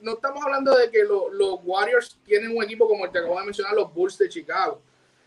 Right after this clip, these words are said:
Eh, estamos hablando de los Warriors, si es verdad que no tienen a Klay Thompson, siguen teniendo a Draymond Green, este, tienen un first round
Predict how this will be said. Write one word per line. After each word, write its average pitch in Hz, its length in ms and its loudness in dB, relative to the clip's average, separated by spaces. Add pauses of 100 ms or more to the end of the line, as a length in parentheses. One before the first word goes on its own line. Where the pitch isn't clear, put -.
(160)
Eh, 175 440 0
estamos 208 260 0
hablando 269 220 0
de 262 80 4
los 208 80 2
Warriors, 226 460 2
si 180 200 -4
es 175 80 -2
verdad 220 320 0
que 240 80 2
no 214 100 -4
tienen 208 200 2
a 202 40 -4
Klay 208 200 2
Thompson, 196 500 -4 (420)
siguen 208 380 0
teniendo 240 300 0
a 240 40 0
Draymond 233 400 -4
Green, 190 340 -2 (320)
este, 170 400 -4
tienen 196 380 -6
un 220 140 -2
first 220 220 4
round 226 200 -4